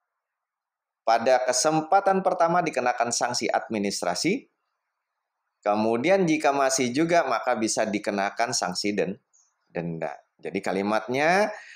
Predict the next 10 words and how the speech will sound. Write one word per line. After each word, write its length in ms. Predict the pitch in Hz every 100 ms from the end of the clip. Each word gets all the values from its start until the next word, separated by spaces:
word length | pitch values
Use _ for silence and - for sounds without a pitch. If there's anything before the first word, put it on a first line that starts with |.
| -
dikenai 480 | 113 113 107 104 104
sanksi 400 | 160 190 196 185
peringatan 560 | 156 139 131 127 117 - _
tertulis 640 | 113 110 101 92 151 -
secara 400 | - 123 95 90
administratif 800 | 82 - 92 87 - 78 - 196 - - _ _ _ _ _ _ _
dan 640 | - 95 104 127 113 104
atau 640 | - 92 85 - 127 156 139
dikenai 640 | 110 98 87 85 104 104
denda 800 | 95 107 98 92 90 113 117 113